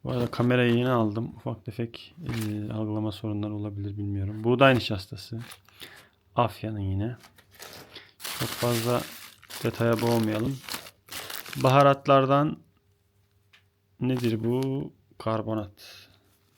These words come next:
Mısır nişastası ve mısır unu. Bunlar da Ee, bildiğim kadarıyla katkısız. Şurada Afya'nın tereyağlı bisküvisi var.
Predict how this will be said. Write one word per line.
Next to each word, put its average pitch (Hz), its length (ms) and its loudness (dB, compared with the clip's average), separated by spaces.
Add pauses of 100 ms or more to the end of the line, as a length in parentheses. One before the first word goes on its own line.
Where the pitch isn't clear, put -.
(2250)
Mısır 117 320 -2
nişastası 120 1000 -4 (680)
ve 120 220 0 (880)
mısır 127 440 -2
unu. 101 200 0
Bunlar 113 400 0
da 127 220 -4 (840)
Ee, 101 380 -6
bildiğim 113 260 2
kadarıyla 110 500 0
katkısız. - 580 -6
Şurada 131 760 0 (1000)
Afya'nın 135 400 4
tereyağlı 127 760 6
bisküvisi 120 540 -4
var. 113 420 0